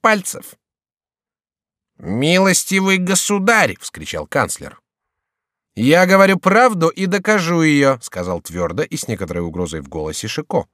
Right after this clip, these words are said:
"Так скажите же место встречи лигеров". "Извольте. Во-первых, площадь, во-вторых, площадь, в-третьих, площади". "Господин Шико шутит",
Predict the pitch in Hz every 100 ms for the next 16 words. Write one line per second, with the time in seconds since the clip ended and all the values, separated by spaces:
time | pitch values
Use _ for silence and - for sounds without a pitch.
0 | _ _ _ _ _ _ _ _ _ _
1 | 175 156 - - 185 175 214 208 185 202
2 | 208 202 - 202 - - 208 190 - 196
3 | 220 180 147 269 - - - _ _ _
4 | _ _ _ _ _ _ _ 170 214 294
5 | 202 90 - _ _ _ 180 180 160 139
6 | - 147 135 - 254 - _ _ 180 -
7 | 202 165 - 214 190 160 - 254 277 -
8 | - - 160 170 220 233 - 349 339 -
9 | - 139 104 78 _ _ _ _ _ _
10 | _ _ _ _ _ _ _ _ - 135
11 | 156 151 160 151 151 139 - 151 156 135
12 | - 208 135 - -